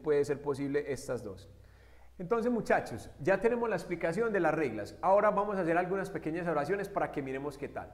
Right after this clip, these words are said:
¿Listo? Ok, retomando entonces, vamos a mirar con estos ocho ejercicios qué tal lo haces. Piénsalo antes de yo hacerlo, a ver si de pronto coincides con el ejercicio.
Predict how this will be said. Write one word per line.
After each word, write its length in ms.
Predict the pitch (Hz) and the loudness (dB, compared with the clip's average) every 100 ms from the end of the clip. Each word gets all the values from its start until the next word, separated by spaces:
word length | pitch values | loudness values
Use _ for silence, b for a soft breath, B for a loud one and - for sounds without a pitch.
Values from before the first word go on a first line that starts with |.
| - | -6
¿Listo? 440 | 226 254 190 127 - - - b b b | -2 2 0 0 -8 -20 -20 b b b
Ok, 220 | - 240 214 | 6 8 8
retomando 460 | 165 180 190 202 240 | 6 4 6 6 4
entonces, 680 | 247 247 208 170 180 - - - - - | 4 4 6 4 2 0 -10 -16 -20 -10
vamos 320 | 123 180 240 | 2 4 4
a 60 | 226 | 2
mirar 340 | 214 202 202 | 4 4 4
con 140 | 233 233 | 2 2
estos 240 | 226 220 | 2 4
ocho 220 | 220 226 | 4 4
ejercicios 480 | 220 180 214 208 202 | 0 0 -2 -2 -2
qué 220 | - 185 | -2 -2
tal 340 | 190 214 208 208 | 2 2 4 4
lo 160 | 202 | 4
haces. 360 | 147 120 107 - - - - - | 4 0 -8 -14 -20 -20 -16 -2
Piénsalo 500 | 180 214 226 226 196 | 0 2 2 4 2
antes 240 | 185 208 | 2 2
de 140 | 196 | 4
yo 160 | 160 170 | 6 4
hacerlo, 460 | 175 208 190 190 180 | 4 2 2 2 2
a 100 | 147 | 2
ver 160 | 143 | 0
si 120 | - | -2
de 80 | 185 | -2
pronto 600 | - 147 139 175 175 175 | -2 -4 0 2 2 -2
coincides 540 | 151 143 127 143 165 - | -6 -6 -4 -2 -2 -4
con 160 | 143 | -6
el 80 | 131 | -4
ejercicio. 480 | 123 117 117 98 | -6 -6 -8 -10